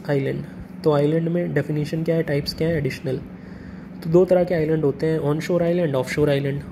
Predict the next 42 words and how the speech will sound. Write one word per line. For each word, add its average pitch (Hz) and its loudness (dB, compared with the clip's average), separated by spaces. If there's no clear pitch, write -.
Onshore 160 2
island 175 2
जो 151 2
कि 185 2
mainland 160 2
के 175 0
continental 147 0
shelf - -2
में 151 4
ही 151 4
located 170 2
होता 160 0
है, 180 -2
Offshore 165 2
आइलैंड 165 2
जो 156 0
कि 175 0
mainland 160 2
के 170 -2
continental 151 2
shelf 139 0
से 180 -2
दूर 143 0
रहता 127 -2
है। 135 -8
मतलब, 160 6
mainland 170 4
India 165 2
के 165 -2
ही 160 2
पास 160 -2
में 160 0
है 156 -2
तो 143 -2
onshore 165 0
island, 165 0
mainland 156 0
con-, 151 -4
India 147 2
से 151 -4
दूर 151 2
है 180 -2